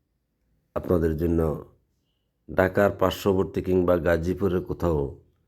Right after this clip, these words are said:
একটা আশ্রম করার জন্যে। তো সুতরাং এখানে কারো যদি ইচ্ছে হয় ডোনেট করবেন, সহযোগিতা করবেন,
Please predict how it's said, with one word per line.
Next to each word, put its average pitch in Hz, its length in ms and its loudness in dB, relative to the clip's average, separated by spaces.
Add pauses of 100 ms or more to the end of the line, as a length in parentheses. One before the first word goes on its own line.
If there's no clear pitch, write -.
(720)
একটা 80 300 -2
আশ্রম 104 380 -2 (540)
করার 80 340 0
জন্যে। 76 320 -4 (2000)
তো - 80 0
সুতরাং 110 420 4 (1200)
এখানে 120 340 4
কারো 107 280 6
যদি 101 240 -2
ইচ্ছে - 300 -6
হয় 95 380 -2 (1300)
ডোনেট 87 380 2
করবেন, 82 320 -2
সহযোগিতা 82 720 -4
করবেন, 73 500 -4